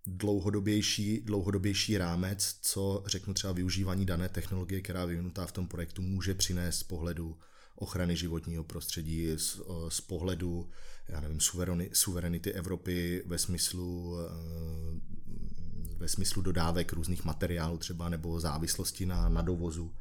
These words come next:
a tak dále. Takže jednak bych řekl, že to je ten časový, časový aspekt, že outcomes by jsou krač-, v kratším horizontu a ty širší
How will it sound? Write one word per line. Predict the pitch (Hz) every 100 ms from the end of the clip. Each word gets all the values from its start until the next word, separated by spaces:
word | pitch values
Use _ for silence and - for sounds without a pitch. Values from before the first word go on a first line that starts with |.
| - - - -
a | 82
tak | 87
dále. | 85 82 78 - - - - -
Takže | 92 92 104 104 - -
jednak | 95 90 98
bych | 107
řekl, | 104
že | 104
to | 98 104
je |
ten | 98 95 87
časový, | - - - 101 104 107 - - - -
časový | - - 104 110
aspekt, | 101 - 101 98
že | 95 92
outcomes | 90 90 - 92
by | 87 92
jsou | - 85 78 73 - -
krač-, | 85 - -
v | - -
kratším | 85 82 -
horizontu | 90 95 92 98 95 98 95 95 - - - -
a | - 82 80 80 -
ty | - 87 87 82
širší | - 85 - - 90 87 87